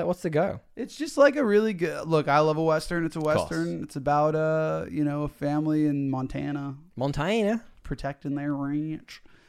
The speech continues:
Speaker 2: And it's, I mean, it's actually set in Africa too. One of the sons
Speaker 1: Oh,
Speaker 2: is
Speaker 1: fun.
Speaker 2: out there, and he's, like, on a s-, on, like, he's a hunter out there. He's like,
Speaker 1: Righto.
Speaker 2: it's just, look, it's good. There's good actors in it that I hadn't realized, like, that are new to me.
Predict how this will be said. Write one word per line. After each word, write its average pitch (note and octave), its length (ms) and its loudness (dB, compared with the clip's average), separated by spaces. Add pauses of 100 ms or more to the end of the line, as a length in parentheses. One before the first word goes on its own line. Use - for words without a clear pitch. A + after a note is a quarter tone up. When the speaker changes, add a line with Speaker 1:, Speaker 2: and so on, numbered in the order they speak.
(160)
Speaker 2:
And E3+ 180 4
it's, D#3+ 140 -6
I F3 60 -2
mean, E3+ 140 0
it's D#3 220 -6
actually D#3+ 380 -2
set D3+ 220 0
in C3 120 -2
Africa C3+ 360 -4
too. D3 380 -4
One C#3 160 -4
of C3 60 -4
the B2+ 80 -6
sons - 220 -6
Speaker 1:
Oh, - 40 0
Speaker 2:
is C3 120 -4
Speaker 1:
fun. C3+ 100 2
Speaker 2:
out C3 180 -2
there, C3+ 260 2
and C3 80 -2
he's, B2+ 120 -4
like, B2+ 160 -10
on A#2+ 100 -6
a - 40 -4
s-, - 140 -14 (100)
on, A#2+ 220 -8
like, A#2 180 -10
he's B2 120 -6
a A#2+ 60 -4
hunter C3 420 0
out C3 180 -4
there. C3+ 220 -4
He's B2+ 140 -6
like, C#3 120 -2
Speaker 1:
Righto. C3+ 180 -4 (1000)
Speaker 2:
it's C4 140 0
just, G#4 260 -2
look, G#3+ 260 0
it's - 120 -12
good. E3+ 320 0
There's D3+ 200 0
good E3+ 180 6
actors F3+ 400 6
in D3 100 4
it C#3 120 -2
that C#3+ 80 -2
I C3+ 100 2
hadn't D3 260 2
realized, C#3+ 560 2
like, C#3 220 -4
that C#3 100 -4
are C#3 80 0
new C#3 180 4
to C#3+ 60 4
me. D3 300 2